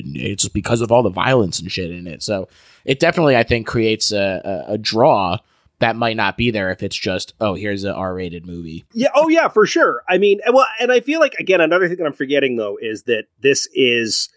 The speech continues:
Speaker 2: pre-internet days where that buzz doesn't build quite as easily, you know? So
Speaker 1: Yeah.
Speaker 2: I guess, I guess it doesn't, you know, if the movie were released, if the, if that sort of thing happened today and it was like, "It's unrated, theaters won't carry it," people would be, like,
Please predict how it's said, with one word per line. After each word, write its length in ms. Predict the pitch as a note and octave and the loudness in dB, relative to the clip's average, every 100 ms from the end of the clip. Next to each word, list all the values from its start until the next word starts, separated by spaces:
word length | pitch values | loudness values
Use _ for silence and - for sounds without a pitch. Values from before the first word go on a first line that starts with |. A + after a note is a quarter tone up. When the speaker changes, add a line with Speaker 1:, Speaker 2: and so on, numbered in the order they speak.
| _ _ | _ _
Speaker 2:
pre-internet 1400 | - D#3+ G3 G3 F3 D3+ A#2+ A2 _ D#3+ C3+ C3 A#2+ A2 | -2 4 4 6 4 4 2 -4 _ 0 2 2 0 0
days 340 | A#2+ A2+ G#2+ | 0 0 0
where 120 | B2 | 0
that 240 | B2 B2+ A2+ | 0 -2 0
buzz 320 | C3+ D3 G#2+ | 4 4 2
doesn't 380 | C#3 C#3 C3+ A#2+ | 0 0 0 0
build 240 | B2 G#2+ | 0 0
quite 240 | - A2+ G#2+ | 0 0 0
as 120 | G#2+ | -6
easily, 360 | G2+ G2 F2+ | -10 -12 -12
you 140 | G2 A#2 | -6 -4
know? 240 | B2 C3 | 0 0
So 160 | C3 D3 | 2 2
Speaker 1:
Yeah. 80 | C#3 | 2
Speaker 2:
I 40 | |
guess, 280 | F3 F3 - | 2 0 0
I 120 | D#3+ | 0
guess 280 | F3+ F3 - _ _ _ _ - | 2 0 -4 _ _ _ _ 0
it 180 | D#3 B2+ | 0 4
doesn't, 360 | D#3 D3 C3+ _ - - | 2 2 -4 _ -20 0
you 120 | G#3 | 2
know, 60 | F#3 | 4
if 60 | |
the 80 | G#3 | 2
movie 240 | C#4 D#4+ | 2 4
were 100 | C4 | 6
released, 360 | G#3+ G3+ G3 - | 6 6 2 -2
if 100 | E3 | -4
the, 100 | - - | -4 0
if 140 | F#3 - | 0 2
that 180 | C#4 D4+ | 2 2
sort 220 | B3+ G#3 | 2 2
of 80 | F3+ | 0
thing 180 | F#3+ D#3 | -2 0
happened 320 | E3 D3+ C3 | 0 0 -2
today 200 | C3+ B2+ | 0 0
and 80 | G#2 | -2
it 80 | - | -6
was 100 | A#2 | -12
like, 140 | A2 _ D#3+ | -14 _ -8
"It's 180 | - _ E3+ | -8 _ 0
unrated, 520 | G#3+ G#3 F3 E3+ C#3+ | 2 4 2 0 0
theaters 300 | E3+ E3+ D#3 | 0 2 2
won't 200 | D#3+ D#3 | -2 -2
carry 280 | D3+ C#3+ C3+ | 0 2 0
it," 120 | C3 | 0
people 220 | F3+ F#3+ | -2 2
would 100 | G#3+ | 2
be, 100 | E3 | 2
like, 160 | D3+ | 0